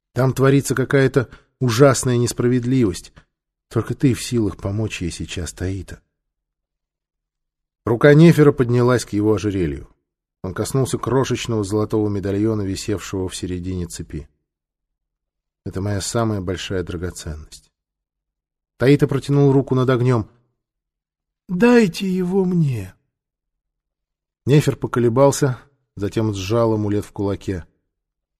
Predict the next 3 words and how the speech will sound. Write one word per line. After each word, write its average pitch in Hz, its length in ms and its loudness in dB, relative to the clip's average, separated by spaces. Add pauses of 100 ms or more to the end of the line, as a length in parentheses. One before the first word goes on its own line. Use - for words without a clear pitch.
(1800)
Кроме 101 320 -4
моих 98 340 -4
пальцев, 104 520 -8